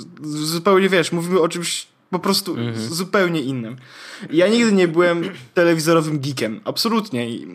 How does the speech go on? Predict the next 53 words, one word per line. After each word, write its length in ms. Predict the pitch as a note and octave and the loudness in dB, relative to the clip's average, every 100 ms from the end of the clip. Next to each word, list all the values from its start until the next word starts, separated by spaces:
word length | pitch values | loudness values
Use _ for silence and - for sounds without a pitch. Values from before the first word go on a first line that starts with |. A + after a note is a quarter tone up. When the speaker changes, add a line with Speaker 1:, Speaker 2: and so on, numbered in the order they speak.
| A#2 | -2
Speaker 1:
jakby 240 | C#3+ D#3 | 0 2
nie 120 | F3 | 2
znam 160 | F3+ F#3 | 2 0
się 180 | - E3 | 0 -2
absolutnie 360 | - F3+ F3+ | -2 -4 -2
na 80 | E3 | -2
telewizorach, 540 | E3+ D#3 D3 E3+ E3 | 0 -2 0 2 0
nigdy 280 | E3 F3 D#3+ | -2 -4 -2
nie, 400 | D#3+ D#3 D3+ D3 C#3+ | 0 2 2 0 0
nie, 180 | D#3 | -2
nie 160 | C#3+ D#3 | 0 -2
śledziłem 440 | - D#3 D#3 E3 | 0 -2 0 2
rynku 280 | D#3 E3 E3 | 2 0 -2
telewizorowego, 840 | D3+ D3+ D3+ D3 C#3+ C#3 C3 E3 G3 - - - - - - - | 0 0 0 0 0 0 0 -2 -4 -16 -20 -20 -20 -20 -20 -2
ale 160 | F3 | 0
stwierdziłem, 480 | F#3+ - G3+ G3+ A#3 | 0 0 0 2 0
że 80 | G#3+ | 0
po 60 | G#3 | -2
prostu 220 | G#3 G#3 | -2 -2
chciałbym 280 | - G#3+ G#3+ | 0 2 2
zobaczyć, 420 | D#3+ F#3+ E3 D3+ | 2 0 0 -2
jak 160 | F3+ | -2
to 120 | F#3 D3+ | 2 0
jest 160 | D#3 | 2
żyć 260 | C3+ D#3+ - | -2 -4 0
na, 220 | C3 D3 | 0 2
na, 460 | C#3 D3 C#3+ C#3 C3 | 2 2 2 0 -2
e, 440 | C3 C3+ C3+ C3+ C3+ | -2 0 2 0 -2
in 80 | C#3+ | -4
the 80 | C#3+ | -4
cztery 300 | - D#3 D3 | 0 0 2
K 140 | D3 | 0
world. 280 | C3 A#2+ B2 B2 A#2 - _ _ - _ - | 0 0 -4 -8 -10 -18 _ _ -20 _ -10
Speaker 2:
Mhm. 360 | C#3+ C3 A2+ A2 | -6 -6 -6 -2
Speaker 1:
Więc 360 | D3+ F3 E3+ C3 | 0 2 -2 -6
Speaker 2:
No. 200 | D3+ G3+ | -4 0
Speaker 1:
Samsung 400 | G#3+ A3+ A#3+ G3+ | 2 4 4 2
mi 60 | |
to 80 | F#3+ | 2
umożliwił, 520 | F3+ E3+ E3 C#3 D3 | 0 0 -2 0 0
przysłał 260 | D3 - F#3+ | 0 0 2
mi 80 | E3+ | 4
telewizor, 400 | E3 D#3 F3+ F3 | 2 2 2 0
który 200 | - D#3+ | 0 -2
po 120 | C#3+ | 0
prostu 300 | C#3+ D3 C3+ | -2 -2 0
mnie 140 | C3 | 0
zmiótł 580 | C3 C3+ C#3 D3+ D3+ D#3 - | 0 0 2 2 0 -4 -4
i 420 | C3 C3 C3 C#3 | -2 0 0 -2
jeśli, 580 | A2+ C#3 D#3 D3 C3 E2+ | -4 -4 2 4 4 -2
jeśli 260 | B2 - E3+ | -6 -4 -6
po 140 | E3 | -6
prostu... 640 | E3 F#3 - F3 E3+ E3 | -2 -2 0 2 2 0